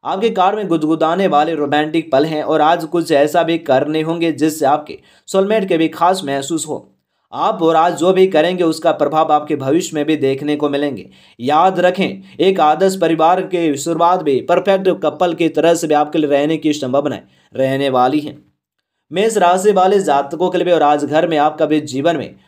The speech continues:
और अभी इशू आपके लिए चुनौतीपूर्ण है, तनावपूर्ण भी हो सकता है और आपके स्वास्थ्य के लिए तंदुरुस्ती कोई नज़रअंदाज ना करें।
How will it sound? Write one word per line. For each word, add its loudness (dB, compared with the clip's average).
और -4
अभी -2
इशू -4
आपके -2
लिए -4
चुनौतीपूर्ण -4
है, -6
तनावपूर्ण -2
भी 2
हो 2
सकता 0
है 2
और 4
आपके 0
स्वास्थ्य 0
के 0
लिए 0
तंदुरुस्ती -2
कोई 0
नज़रअंदाज 0
ना 0
करें। -4